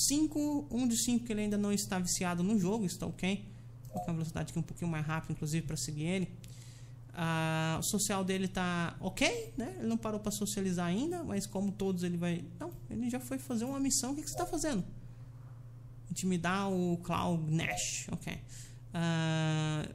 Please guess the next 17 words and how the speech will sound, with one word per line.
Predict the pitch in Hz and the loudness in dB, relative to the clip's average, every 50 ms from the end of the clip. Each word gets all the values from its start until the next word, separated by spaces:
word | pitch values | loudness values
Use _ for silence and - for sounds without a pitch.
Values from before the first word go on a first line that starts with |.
| - - | -10 -6
fez | - - 185 185 - - | -2 0 0 0 0 0
so-, | 202 - - - - - - | -2 -2 -4 -4 -4 -6 -4
tá | - 202 202 | -4 -4 0
com | - 208 202 | 2 2 2
setenta | 202 - 208 196 202 - 226 226 - 233 185 | 4 4 2 2 2 2 2 2 2 2 4
de | 185 - - | 4 6 6
cem | - 202 202 202 202 202 185 | 6 4 4 4 4 4 4
de | 175 185 190 190 190 185 185 180 - - | 4 2 2 4 4 4 4 2 2 2
advance, | 175 180 170 170 165 160 175 196 247 302 - - - - - - | 2 2 2 2 2 2 2 2 2 2 2 2 0 0 -4 -4
vontade | 175 165 156 160 165 156 160 151 160 151 151 156 151 | -4 -2 -2 0 0 0 0 0 0 0 0 0 0
de | 151 156 160 156 151 151 147 143 147 - - | 0 2 2 2 2 2 0 0 -2 -2 0
evoluir | 165 170 156 175 185 175 165 165 170 | 2 4 4 4 4 4 4 4 4
no | 160 156 139 | 4 4 4
jogo, | 156 160 185 208 214 - - - | 2 2 0 0 0 -2 -2 -2
né? | 160 180 - - - - - - - - | -4 -4 -4 -6 -10 -12 -12 -10 -6 -4
Basicamente | 156 151 - 156 156 156 151 - - 185 | -2 -2 0 2 2 2 2 2 2 2
isso. | 220 208 - - - | 2 2 0 -2 -4